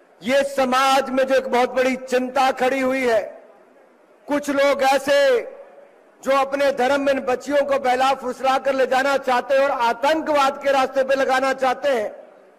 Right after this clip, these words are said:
उनका चेहरा बेनकाब करने का काम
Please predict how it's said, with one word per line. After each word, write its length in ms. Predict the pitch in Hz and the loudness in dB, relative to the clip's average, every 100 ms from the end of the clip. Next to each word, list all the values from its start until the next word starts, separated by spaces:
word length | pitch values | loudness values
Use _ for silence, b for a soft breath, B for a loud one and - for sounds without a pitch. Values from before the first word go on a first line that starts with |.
| _ _ - - - | _ _ -20 -12 -2
उनका 300 | 294 302 302 | 0 2 2
चेहरा 400 | 285 285 277 285 | 2 2 2 2
बेनकाब 640 | 269 269 294 294 285 277 - | 2 2 2 2 2 0 0
करने 280 | 277 269 269 | 0 0 2
का 160 | 269 | 0
काम 540 | 262 269 294 294 254 | 0 2 2 2 -2